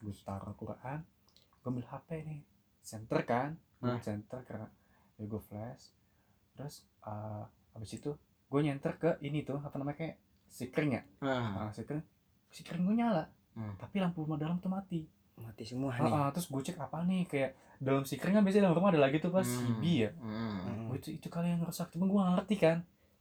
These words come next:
Speaker 1: Ya udah, gua mencoba menetap, mencoba
Speaker 3: Itu
Speaker 1: menetap.
Speaker 3: lu nggak coba telepon orang tua lu atau?
Speaker 1: Enggak, gua nggak kepikiran karena hujan deras juga kan, gua nggak
Speaker 2: Hmm.
Speaker 1: berani nyalain data kan.
Speaker 2: Iya, betul.
Speaker 1: Nah, terus abis itu gua mencoba menetap, gua san-, apa, santai dulu.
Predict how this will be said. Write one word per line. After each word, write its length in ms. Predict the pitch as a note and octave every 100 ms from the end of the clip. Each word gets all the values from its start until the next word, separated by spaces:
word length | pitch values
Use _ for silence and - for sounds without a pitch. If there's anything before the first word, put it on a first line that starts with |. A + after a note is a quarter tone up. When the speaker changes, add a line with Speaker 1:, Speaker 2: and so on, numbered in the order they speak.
| _ _ _ - A2+ - - _ _ - F#2
Speaker 1:
Ya 80 |
udah, 140 | G2+ C3+
gua 160 | C3 D#3
mencoba 360 | - B2+ B2+ B2
menetap, 680 | B2 C3 - - F3 F3 E3+ -
mencoba 360 | B2 A2 G#2+
Speaker 3:
Itu 80 | A2
Speaker 1:
menetap. 340 | G#2 G#2+ - D#3+
Speaker 3:
lu 140 | F3 D3+ -
nggak 220 | B2 B2 A2+
coba 220 | A#2 A2 A2
telepon 360 | - A2+ A#2+ A2+
orang 220 | A#2 A2+
tua 240 | A2 G2+
lu 160 | G#2 B2+
atau? 240 | - A2+ G#2+
Speaker 1:
Enggak, 360 | F#3 G#3 F3+ F3+
gua 120 | F#3+
nggak 140 | E3 -
kepikiran 360 | D3 D#3 D#3+
karena 160 | D3 D3
hujan 220 | B2+ B2+
deras 160 | B2+ B2
juga 180 | A2+ C#3+
kan, 140 | F3+
gua 100 | F#3
nggak 120 | G3
Speaker 2:
Hmm. 60 | D3
Speaker 1:
berani 140 | C3 B2
nyalain 180 | A#2+ A#2
data 200 | B2 C#3+
kan. 160 | A2 A#2
Speaker 2:
Iya, 180 | G#2+ F#2+
betul. 280 | F#2+ G#2+ F#2 - - -
Speaker 1:
Nah, 120 | A2
terus 200 | B2 D3
abis 180 | - A#2
itu 160 | A#2+ E3 F3 _ _ _ _ _ _ -
gua 100 | B2+
mencoba 260 | A#2 A2+ G#2+
menetap, 440 | G#2 G#2 A2+ A2+ -
gua 180 | A#2+ A2+
san-, 240 | - A2 -
apa, 240 | B2 B2+ -
santai 360 | - G#2 G#2 G2+
dulu. 460 | G#2 G#2 G#2+ G#2+